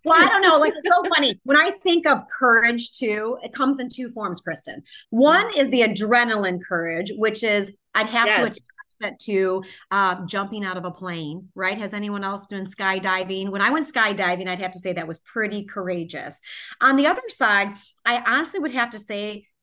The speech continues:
Speaker 1: it took a huge leap of faith to start my business. It took a
Speaker 2: Yay.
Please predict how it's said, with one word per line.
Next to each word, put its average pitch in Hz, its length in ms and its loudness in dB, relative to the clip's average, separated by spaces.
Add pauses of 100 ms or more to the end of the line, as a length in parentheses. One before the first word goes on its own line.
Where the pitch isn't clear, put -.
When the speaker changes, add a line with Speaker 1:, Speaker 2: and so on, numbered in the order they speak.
Speaker 1:
it 240 180 0
took - 180 -6
a 208 60 -4
huge 220 400 -6
leap 190 300 -8
of 185 80 -12
faith 165 280 -10
to 165 60 -20
start 160 300 -12
my 151 120 -10
business. - 640 -18 (300)
It 175 280 -4
took 185 100 0
a 185 40 -2
Speaker 2:
Yay. 170 280 -8